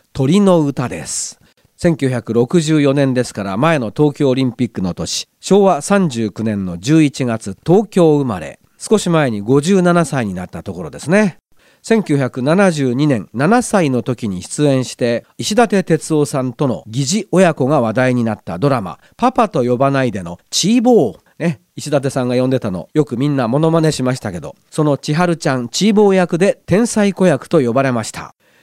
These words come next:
その後、七十九年の秋に始まった三年B組金八先生の第一シリーズでは、妊娠出産をする中学生として話題を集めて、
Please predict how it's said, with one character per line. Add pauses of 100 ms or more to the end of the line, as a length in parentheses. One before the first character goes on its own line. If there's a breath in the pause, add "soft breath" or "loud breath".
(120)
そ
の
後、
七
十
九
年
の
秋
に
始
ま
っ
た
三
年
B
組
金
八
先
生
の
第
一
シ
リ
ー
ズ
で
は、 (240 soft breath)
妊
娠
出
産
を
す
る
中
学
生
と
し
て
話
題
を
集
め
て、